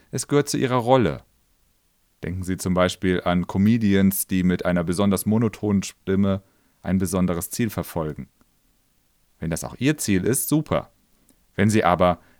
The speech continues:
in einem, ich sage mal, normalen Verkaufsgespräch oder einer Präsentation Aufmerksamkeit erzeugen wollen, hören Sie sich mal die Tipps an, die jetzt kommen. Wir beziehen uns dabei wieder auf Elmar Bartel, Einfach besser sprechen,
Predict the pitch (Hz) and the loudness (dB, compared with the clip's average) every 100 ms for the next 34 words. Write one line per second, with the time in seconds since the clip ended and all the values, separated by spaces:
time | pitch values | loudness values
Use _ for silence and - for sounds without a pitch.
0 | _ 87 78 82 82 - - 78 80 78 | _ -6 -2 -2 -4 -8 -14 -10 -4 -2
1 | 85 87 92 98 110 117 117 110 101 - | 0 2 4 4 4 4 2 2 -2 -4
2 | - 110 107 - 98 - 98 95 - 90 | -4 -4 -4 -6 -12 -2 0 0 0 -8
3 | 80 - 80 82 98 92 92 90 85 - | -6 -4 -4 -4 -2 -2 -2 -4 -6 -2
4 | 98 98 - - - 165 - 101 - 90 | 2 2 0 -10 -2 -2 2 -2 0 -4
5 | 87 85 82 82 - 82 85 85 92 113 | -4 -4 -4 -4 -4 -2 0 0 2 2
6 | 202 - _ _ _ _ _ _ - 90 | 2 0 _ _ _ _ _ _ -4 -2
7 | 92 95 101 92 95 - 101 - - 95 | 0 -2 0 0 -2 -2 -4 -4 -2 0
8 | 104 101 _ - 92 82 - - - 80 | 0 -2 _ -6 -4 -4 -6 -8 -4 -4
9 | 73 67 _ _ _ _ _ _ - 87 | -4 -10 _ _ _ _ _ _ -10 -8
10 | 87 - 120 110 - 101 101 98 110 110 | -6 -2 0 0 0 2 2 2 0 -2
11 | - 98 98 - _ _ _ _ _ _ | 0 0 0 -4 _ _ _ _ _ _
12 | 101 101 95 - 90 95 - 101 95 95 | -2 2 2 2 2 2 -2 -2 -2 -4
13 | _ _ _ - 160 196 151 - 123 113 | _ _ _ -2 -2 0 -2 -2 -2 -2
14 | - - 95 90 101 95 | -6 -4 -2 -2 -2 -2